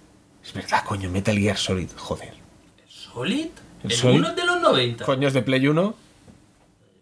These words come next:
Speaker 2: La Play uno,
Speaker 1: Te jodes,
Speaker 2: ¿cuándo
Speaker 1: tu
Speaker 2: sacó?
Speaker 1: argumento es inválido.
Speaker 2: Eh, los noventa era una puta
Speaker 1: ¿Qué?
Speaker 2: mierda.
Speaker 1: Pero
Speaker 2: Ron Liefeld es de los noventa. Ron Liefeld se come a todo lo otro.
Speaker 1: ¿Has dicho de los noventa?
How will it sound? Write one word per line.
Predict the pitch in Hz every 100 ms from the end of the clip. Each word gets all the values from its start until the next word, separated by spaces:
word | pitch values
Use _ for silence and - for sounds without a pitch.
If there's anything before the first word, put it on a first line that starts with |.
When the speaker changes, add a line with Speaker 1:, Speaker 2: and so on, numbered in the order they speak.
| 101
Speaker 2:
La | 98 104 123 - -
Play | 107 107
uno, | 110
Speaker 1:
Te | 117
jodes, | 113 139 120 104
Speaker 2:
¿cuándo | 151
Speaker 1:
tu | 147
Speaker 2:
sacó? |
Speaker 1:
argumento | 143 147 156 175 190 196
es | 185 180
inválido. | 180 147 151 143 120 113
Speaker 2:
Eh, | 95 - -
los | -
noventa | 110 143 190
era | 147
una | 110 -
puta | - -
Speaker 1:
¿Qué? | 165
Speaker 2:
mierda. | 160 202 139 -
Speaker 1:
Pero | 127 -
Speaker 2:
Ron | 190 254 233
Liefeld | 269 285 233 254 311 - - - -
es | 156 151
de | 165
los | 151
noventa. | 139 120 120 117 117
Ron | 226 254
Liefeld | 269 196 269 135
se | 196
come | 165 190
a | 196
todo | 175
lo | 131
otro. | 120 101 90 - - - - - - - - - - _ _ _ _ _ _ _ _ -
Speaker 1:
¿Has | 147
dicho | 185 196
de | 185 170
los | 214
noventa? | 254 254 180 139 123 120